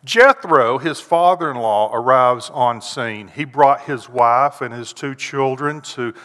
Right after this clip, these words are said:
to meet with them. It was probably a really good reunion. Jethro even offered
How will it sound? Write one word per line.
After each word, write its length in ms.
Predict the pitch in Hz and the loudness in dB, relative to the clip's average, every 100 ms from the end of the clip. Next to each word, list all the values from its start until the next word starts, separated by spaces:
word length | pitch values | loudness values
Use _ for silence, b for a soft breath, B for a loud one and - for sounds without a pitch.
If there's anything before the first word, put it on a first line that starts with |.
| B | B
to 120 | - 127 | -10 -6
meet 320 | 127 135 135 | -4 -4 -6
with 220 | 123 - | -12 -10
them. 340 | 123 131 143 | -8 -6 -6
It 60 | 127 | -8
was 100 | 104 | -14
probably 440 | - 147 139 135 | -4 -2 -2 -4
a 40 | 120 | -6
really 360 | 113 139 139 | -4 -2 -2
good 400 | 120 117 135 135 120 b b b - | -4 -6 -4 -4 -8 b b b -10
reunion. 840 | 131 131 135 147 147 120 131 143 b b b _ | -10 -6 -8 -6 -6 -6 -6 -10 b b b _
Jethro 680 | 135 151 151 135 135 139 | 2 2 2 0 2 2
even 320 | 139 147 139 | -2 -4 -4
offered 600 | 131 135 139 - 127 123 | 0 2 2 0 -4 -4